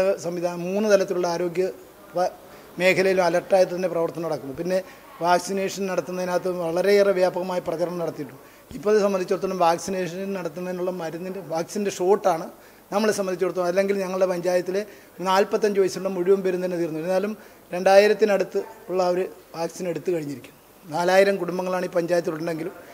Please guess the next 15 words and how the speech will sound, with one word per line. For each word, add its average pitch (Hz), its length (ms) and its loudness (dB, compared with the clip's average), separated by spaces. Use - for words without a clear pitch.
ഇപ്പോഴത്തെ 202 320 4
ഗവൺമെൻറ്റിൻ്റെ 202 460 8
പ്രഖ്യാപനം 190 400 2
അനുസരിച്ച് 180 340 -2
പതിനെട്ട് 185 400 2
വയസ്സ് 185 260 0
മുതൽ 202 200 2
എടുക്കാമെന്ന് 196 340 6
വെച്ചുകൊണ്ട് 185 280 -2
മെയ് 185 160 2
രണ്ട് 185 180 2
മുതൽ 185 160 0
ഞങ്ങൾ 180 160 0
ഗവൺമെൻറ് 233 560 6
സമ്മതിക്കുമെങ്കിൽ 180 580 2